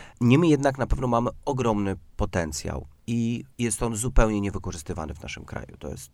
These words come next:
ta negatywna część informacji. W związku z tym, no, ja gdzieś tam staram się chociaż pokazać ten potencjał tych ludzi i te osiągnięcia, żeby one się przebiły do opinii publicznej, dlatego, bo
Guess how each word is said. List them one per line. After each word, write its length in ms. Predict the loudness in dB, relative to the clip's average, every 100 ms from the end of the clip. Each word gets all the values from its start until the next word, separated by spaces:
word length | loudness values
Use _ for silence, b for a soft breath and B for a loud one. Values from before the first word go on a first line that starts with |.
| _
ta 160 | -8 -6
negatywna 500 | -6 -6 -6 -10 -10
część 220 | -12 -14
informacji. 560 | -14 -14 -12 -14 -16 -4
W 40 |
związku 240 | 0 0 0
z 60 |
tym, 160 | 0 2
no, 80 | 6
ja 140 | 6 4
gdzieś 460 | 0 0 2 2
tam 200 | 2 -2
staram 340 | -2 0 0 -2
się 100 | -6
chociaż 180 | -8 -6
pokazać 500 | -6 -2 0 -2 -2
ten 140 | -6
potencjał 600 | -4 -4 -4 -4 -4 -4
tych 160 | -4 0
ludzi 440 | 0 0 -6 -8 B B B
i 100 | -10
te 180 | -2 -2
osiągnięcia, 680 | 0 0 0 0 -2 0 -2
żeby 160 | -2 -2
one 120 | -2
się 120 | -2
przebiły 600 | -2 -2 0 2 2 2
do 340 | 0 -2 -2 -2
opinii 320 | -2 0 -2
publicznej, 680 | -2 -4 -4 -4 -4 -4 -4 -8 b
dlatego, 340 | -6 -4 -2
bo 260 | -2 -2 -4